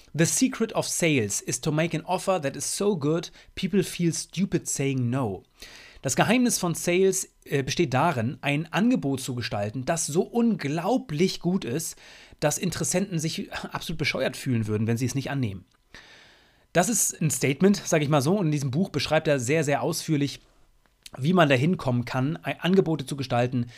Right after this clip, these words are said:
die genau das auslösen bei Interessenten. Eine wichtige Sache möchte ich hier betonen, ohne jetzt wirklich in die Tiefen zu gehen, weil das ist eine Kunst für sich. Und by the way sei auch gesagt, das ist eine der wichtigsten High-Leverage, äh, Aktivitäten in der Geschäftsführung oder auch im Sales,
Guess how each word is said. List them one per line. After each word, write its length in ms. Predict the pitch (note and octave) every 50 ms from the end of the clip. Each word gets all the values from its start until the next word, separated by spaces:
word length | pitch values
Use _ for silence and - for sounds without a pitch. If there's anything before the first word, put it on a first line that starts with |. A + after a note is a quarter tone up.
| - - - - - _
die 360 | - B2 A#2+ A#2+ A#2 A#2 A2+
genau 180 | B2 A#2+ B2+ B2
das 140 | B2 A#2
auslösen 520 | - B2+ C#3+ - - B2 A2 G#2+ - F#2+ - - _ _ _ -
bei 180 | - G2+ G#2 A#2+
Interessenten. 560 | - A#2 - - A2 - - G#2+ A2 - - _ _ _ _ - - - - - - - - - -
Eine 280 | G3 B3+ C#4 C4+ G#3
wichtige 260 | F#3 G3+ - G#3+ F3+ C#3
Sache 220 | E3+ E3+ - F3
möchte 180 | E3 D#3 D#3+ C#3+
ich 40 |
hier 100 | D3+ C3+
betonen, 400 | C3+ B2+ - - C#3 B2+ B2 A#2
ohne 260 | A#2+ B2 G3+ A3 G#3 F#3
jetzt 160 | D#3 B2 -
wirklich 180 | F#3 E3 D3+
in 40 | D3
die 80 | D3 C3+
Tiefen 240 | - F#3 - D#3 B2+
zu 100 | C#3 A#2+
gehen, 160 | C3 B2+ A2+
weil 80 | A#2
das 160 | B2+ D3+ - F3
ist 60 | D#3+
eine 80 | D3
Kunst 260 | - E3 E3+ D#3+ - -
für 80 | B2+
sich. 220 | A#2 D#3+ D#3+ - B2+
Und 100 | A#2 A2+
by 120 | B2+ C3+
the 80 | C3 B2
way 160 | C3+ C#3 C#3+
sei 160 | B2 C3 C3
auch 100 | C#3 A#2
gesagt, 420 | - A#2 G#2+ A2+ B2 D3+ - - - - - - - - - -
das 160 | D3 C#3 -
ist 100 | F3+ -
eine 180 | - - D#3 D3+
der 200 | D3+ C#3+ C3 C3
wichtigsten 560 | F#3 F3+ - G3 - - - E3 D3+ B2 -
High-Leverage, 720 | - E3+ E3+ D3 C#3+ D#3 D3+ D#3 C#3+ C3+ C3 - - - - -
äh, 120 | C#3+ C3+
Aktivitäten 800 | - C#3 - - - B2+ B2+ B2 - D3 D3+ - D3 C#3 C#3+ -
in 80 | -
der 80 | C#3 C3
Geschäftsführung 580 | B2+ - D#3+ D#3 - - C3 A2+ - - - - _ - - -
oder 160 | - D#3 B2+
auch 80 | A2+ -
im 80 | A2+ G#2+
Sales, 480 | - - D#3+ C#3 A2 F#2+ F#2 - -